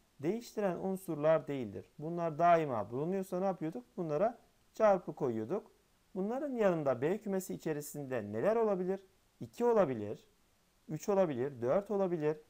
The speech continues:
Hepsi aynı anda olabilir. İki, üç, üç, dört, iki, dört olabilir. Bu şekilde buradaki aslında belirleyici olan iki, üç ve dörttür. Buradaki üç tane elemanla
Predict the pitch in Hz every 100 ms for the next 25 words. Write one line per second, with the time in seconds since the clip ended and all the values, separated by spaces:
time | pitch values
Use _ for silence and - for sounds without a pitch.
0 | _ - 165 - 190 - 151 196 220 208
1 | 196 185 165 170 - 165 - 170 185 -
2 | - 139 - - 170 170 - - 135 143
3 | 202 196 151 131 127 202 - _ _ _
4 | - 269 285 269 202 135 127 139 233 247
5 | - 127 - _ _ _ 151 - 208 143
6 | 139 165 180 214 220 262 240 175 180 -
7 | - 190 208 208 - 180 127 139 156 -
8 | 98 98 208 233 226 123 208 196 190 -
9 | 190 165 117 117 113 139 226 208 139 233